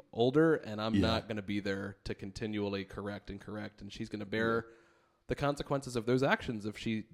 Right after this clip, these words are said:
Speaker 1: doesn't know early on to not do them.
Speaker 2: Yeah.
Speaker 1: You know, it's a burden.
Speaker 2: So
Speaker 1: But
Speaker 2: it's a good thing across the board.
Speaker 1: Yeah. Mm-hmm.
Speaker 2: Across the board. And, and to not be so surface level in your Bible study or in your relationships or in any of these things that the Lord leads us into,
Speaker 1: Mm-hmm.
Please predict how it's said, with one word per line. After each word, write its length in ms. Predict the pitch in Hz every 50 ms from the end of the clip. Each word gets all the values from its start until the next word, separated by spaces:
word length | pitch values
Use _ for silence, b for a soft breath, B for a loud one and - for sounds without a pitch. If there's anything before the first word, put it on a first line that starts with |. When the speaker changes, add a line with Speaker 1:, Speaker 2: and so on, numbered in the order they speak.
| 101 - _ -
Speaker 1:
doesn't 300 | 110 127 123 123 110 104
know 160 | 117 110 107
early 280 | 98 110 107 104 104 101
on 180 | 101 98 98 95
to 100 | - 107
not 220 | 101 98 - -
do 140 | - 98 95
them. 280 | 95 98 92 95 101 104 -
Speaker 2:
Yeah. 200 | - 104 98 92
Speaker 1:
You 40 | 90
know, 200 | 90 104 104 104 - - -
it's 160 | - - -
a 40 | 135
burden. 360 | - - 104 101 101 101 101 - b b b b b b b b b b b
Speaker 2:
So 60 | b - 131
Speaker 1:
But 300 | 123 120 110 104 101 - -
Speaker 2:
it's 140 | 127 -
a 40 | 123
good 160 | - 131 117
thing 160 | - 113 104 95
across 320 | 87 - - 92 - -
the 80 | - 90
board. 320 | 85 87 80 78 80 87 - -
Speaker 1:
Yeah. 220 | 131 127 117 104 98 - - - - _ -
Mm-hmm. 60 | 113
Speaker 2:
Across 300 | 113 113 107 107 98 -
the 60 | - 90
board. 320 | 82 92 85 80 73 - -
And, 280 | 98 104 104 98 92 - b b b b b b b b
and 120 | 117 113 -
to 100 | 123 120
not 280 | 123 131 139 139 131
be 120 | 135 131 127
so 200 | - - 123 113
surface 460 | - - - 110 - - 110 - - 107
level 380 | 101 98 90 92 90 87 - -
in 220 | 98 101 110 117 113
your 140 | 107 107 98
Bible 280 | 104 95 95 95 107
study 460 | - - - 101 95 95 95 92 87
or 180 | - - 87 85
in 320 | - - 98 104 104 107
your 120 | 98 101 98
relationships 800 | 95 98 90 92 92 - - 95 87 - - 92 87 - - -
or 100 | 98 95
in 220 | 90 95 101 101 -
any 260 | - 131 175 233 233
of 80 | 120
these 220 | 95 98 92 - -
things 240 | - 101 101 92 -
that 140 | 104 -
the 60 | - 107
Lord 280 | 104 107 104 98 78 90
leads 220 | 98 101 104 117
us 140 | 131 - -
into, 420 | 175 180 170 - 220 233 262 240 - B
Speaker 1:
Mm-hmm. 260 | 226 B 101 214 202